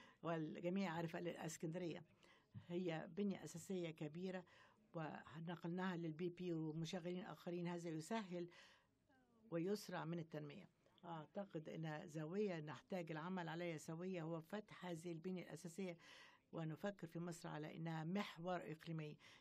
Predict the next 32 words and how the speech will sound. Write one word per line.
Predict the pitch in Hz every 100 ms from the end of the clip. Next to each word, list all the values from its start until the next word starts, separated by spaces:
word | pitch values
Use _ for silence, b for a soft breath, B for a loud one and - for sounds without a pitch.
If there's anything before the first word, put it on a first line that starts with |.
| -
كيف | 202 190 180
لنا | 156 151 180 175 156 -
أن | 156 160
نفتح | 185 - - 208 - B B B B _
ال-، | - 160 - - - -
هذا | 160 180 175
المنطقة | 147 151 175 196 175
لغاز | 160 180 180 -
قد | 175
تم | 165 190
اكتشافه | 170 - 156 185 -
خارج | 180 202 190 160
نطاق | 160 175 160
البحر | 170 160 175
الأبيض | 175
المتوسط، | 160 165 165 185 160 160
خارج | - 214 160
نطاق | 160 165 180 - 175 B B B
حدود | 180 185 165
مصر، | 170 180 -
وأن | 180 160
تكون | 165 202 196
هذه | 160 190
المزايا | 180 160 180 180 160 B B
تأتي | - 196 165
لمصر؟ | 160 151 - 214
نقطة | 214 185
أخيرة | - 190
وأعتقد | 170 156 196 180
أنها | 160 175 160 180
هامة | 185 180 165 _ B B B B - -
هي | 196 190